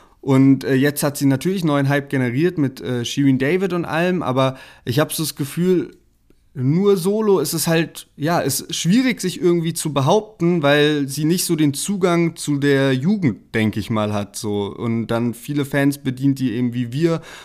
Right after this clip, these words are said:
auch noch aus einer älteren Generation stammen, sozusagen, oder was heißt ältere Generation, aber die halt auch schon seit über zehn Jahren Rap hören. Und weil ich bin mir sicher, dass mit dem Flow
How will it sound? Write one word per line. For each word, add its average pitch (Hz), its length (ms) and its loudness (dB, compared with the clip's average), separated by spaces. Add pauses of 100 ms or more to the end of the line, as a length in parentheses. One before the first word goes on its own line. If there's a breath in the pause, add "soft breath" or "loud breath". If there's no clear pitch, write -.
(100 loud breath)
auch 131 200 0
noch 135 220 6
aus 131 320 -2
einer 123 440 2
älteren 139 440 0
Generation 135 800 0
stammen, 143 300 0
sozusagen, 135 380 0
oder 107 140 -2
was 101 120 -6
heißt 104 120 -6
ältere 117 360 0
Generation, 113 580 0
aber 107 240 -2
die 107 180 -4
halt 113 140 -2
auch 131 140 -2
schon 127 180 0
seit 117 160 -2
über 127 240 -4
zehn 127 240 -2
Jahren 120 200 -2
Rap 131 220 -2
hören. 139 240 0 (400 loud breath)
Und 120 400 4
weil 127 140 4
ich 127 100 2
bin 143 160 6
mir 139 140 8
sicher, 147 420 2
dass 131 240 -2
mit 123 240 0
dem 220 220 2
Flow 214 640 0